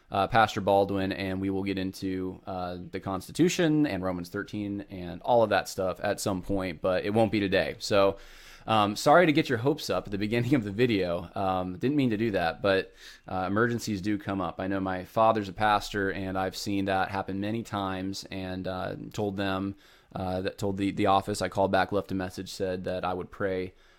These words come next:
uh, for them with whatever's happening. Um, so to,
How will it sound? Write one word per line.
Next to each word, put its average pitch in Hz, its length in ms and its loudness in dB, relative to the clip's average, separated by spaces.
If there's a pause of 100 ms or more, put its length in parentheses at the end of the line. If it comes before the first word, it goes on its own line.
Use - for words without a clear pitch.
(120)
uh, 90 180 -6
for 95 180 -8
them 90 300 -4
with 87 120 -12
whatever's 92 360 -4
happening. 90 540 -6 (560)
Um, 90 360 -8
so 123 220 6
to, 107 280 2